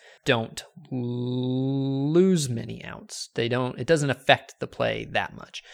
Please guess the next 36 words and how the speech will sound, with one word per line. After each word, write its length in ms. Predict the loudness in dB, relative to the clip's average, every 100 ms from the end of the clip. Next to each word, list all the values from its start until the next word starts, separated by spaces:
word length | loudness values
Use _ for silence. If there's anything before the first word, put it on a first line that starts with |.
| -20 -2
Um, 240 | 0 0 0
so 240 | 4 4
if 100 | 4
you 140 | 2 2
were 120 | 2
gonna 380 | 2 2 0 0
take 200 | 0 0
this 100 | 4
question 580 | 4 4 0 -4 -6 -6
in 160 | -2 0
either 260 | 4 6
direction, 380 | 6 6 4 -2
you 80 | 2
would 100 | 4
actually 380 | 2 0 -4 -2
say, 340 | 0 0 0 -6 -20 -2
"Well, 100 | 4
this 180 | 6 8
sort 180 | 8 8
of 60 |
makes 220 | 6 2 -2
the, 120 | -8 _ -10
the 60 |
case 340 | 0 2 2 0
for 520 | 0 2 2 -2 -8 _ _ _
more 340 | -4 2 4 4
seats 320 | 2 -2 -2
closer 420 | 4 6 6 4
to 60 | 2
the 80 |
field, 400 | 2 4 6 6 4 -12 _
less 240 | 4 4
foul 200 | 6 4
territory." 440 | 4 0 2 0 -2 -6 -16 -4
I 60 | 0
do 280 | 8 6